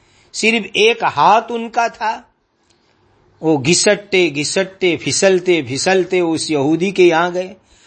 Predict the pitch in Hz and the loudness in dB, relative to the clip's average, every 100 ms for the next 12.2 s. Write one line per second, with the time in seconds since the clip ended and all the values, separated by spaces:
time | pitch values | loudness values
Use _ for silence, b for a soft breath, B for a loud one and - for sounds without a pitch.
0 | b b 131 147 165 185 233 226 208 202 | b b -4 0 2 2 0 -2 -4 -4
1 | 220 233 220 214 220 - 165 165 226 202 | -4 -4 -4 -4 -4 -2 -2 0 -2 2
2 | 185 190 170 202 208 - 202 202 202 208 | 4 4 2 -2 -2 0 0 0 0 -2
3 | 196 190 202 185 170 170 147 135 120 110 | -2 -2 -2 0 0 -2 -4 -6 -6 -10
4 | 92 _ B B B B B B - - | -14 _ B B B B B B -20 -20
5 | _ - 139 - 180 - 180 190 240 220 | _ -6 -4 0 0 2 2 4 2 2
6 | 185 175 208 233 240 _ _ _ _ _ | -2 -2 -2 -4 -8 _ _ _ _ _
7 | _ _ _ _ B B B 185 202 - | _ _ _ _ B B B 0 0 0
8 | 180 - 196 196 190 147 143 190 185 190 | -2 2 2 2 0 -4 -4 -4 -4 -4
9 | 190 185 170 165 143 147 160 185 202 - | 0 0 -2 -6 -4 2 2 2 -2 -2
10 | 170 190 185 185 127 143 - 202 220 220 | -2 -2 0 0 2 2 0 0 2 2
11 | 220 214 196 180 - 202 196 185 175 196 | 2 2 4 2 0 -6 -4 -6 -4 -6
12 | 196 190 | -4 -8